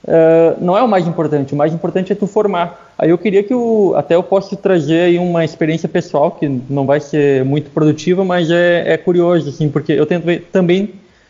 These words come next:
tentei ser jogador de futebol, tá? Então eu tava na base do Aimoré, aqui no Clube de São Leopoldo, lá pelo ano de dois mil e seis, mais ou menos, eu sou de noventa e três,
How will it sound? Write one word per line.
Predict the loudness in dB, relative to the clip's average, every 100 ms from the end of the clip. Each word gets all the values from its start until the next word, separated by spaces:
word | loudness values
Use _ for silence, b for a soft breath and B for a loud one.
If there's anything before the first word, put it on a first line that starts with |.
| b -6
tentei | 0 0
ser | 2 0
jogador | 0 2 0
de | -2
futebol, | -4 0 2 2
tá? | 0 -4
Então | -2 -2 0 0 0 0
eu | 2
tava | 0 0
na | -2
base | 2 2 2 0
do | 2 2
Aimoré, | 2 2 2 2 0 -4 -16 _ _ _ _
aqui | -12 -2 0
no | 0
Clube | 0 0
de | 0
São | 0
Leopoldo, | 0 0 0 0 2 0
lá | 2
pelo | 2 0
ano | 0 0
de |
dois | 0 2
mil | 0
e | -2
seis, | -2 2 2 2
mais | 2 0
ou |
menos, | 0 0 0
eu | 0
sou | 0
de | 0
noventa | 0 0 -2 -4
e |
três, | -2 0 0 -4 -16